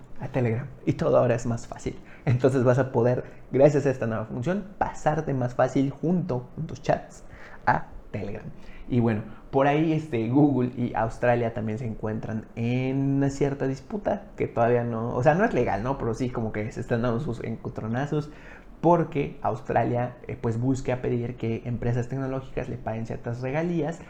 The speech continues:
a los diferentes medios locales por, pues, poder utilizar su información en las empresas, eh, tecnológicas, ¿no? En específico ahorita con Google por los resultados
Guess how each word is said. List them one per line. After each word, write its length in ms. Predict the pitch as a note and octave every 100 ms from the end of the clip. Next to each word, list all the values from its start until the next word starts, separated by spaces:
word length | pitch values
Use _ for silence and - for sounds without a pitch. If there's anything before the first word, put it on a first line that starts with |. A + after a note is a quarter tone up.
| - -
a 220 | C3+ C#3
los 220 | C3 A#2
diferentes 560 | B2+ B2+ B2 A2 A2 G#2+
medios 440 | G#2+ G2+ G#2+ G#2 -
locales 580 | G#2 G2 A#2 B2 C3 C3 -
por, 340 | A#2+ B2 B2 -
pues, 180 | B2 A2+
poder 400 | - G#2 A2 -
utilizar 580 | - - A2+ - G#2+ -
su 200 | - -
información 640 | C3+ C3 A#2 G#2+ A2 A#2 B2+ - -
en 360 | B2+ D3+ D3+ - -
las 340 | A2+ A2 B2 -
empresas, 540 | B2 - A2 - A#2+ - - -
eh, 160 | - -
tecnológicas, 680 | G#2 G#2 F#2+ - - - -
¿no? 160 | A#2+
En 80 | A#2+
específico 440 | A2 G#2+ A2+ A2+ A2
ahorita 220 | A2+ G2
con 140 | A2
Google 280 | B2+ D3 D3
por 340 | D3 G#2+ G#2+ -
los 220 | - A2 A#2
resultados 580 | - A#2+ G2+ G2 -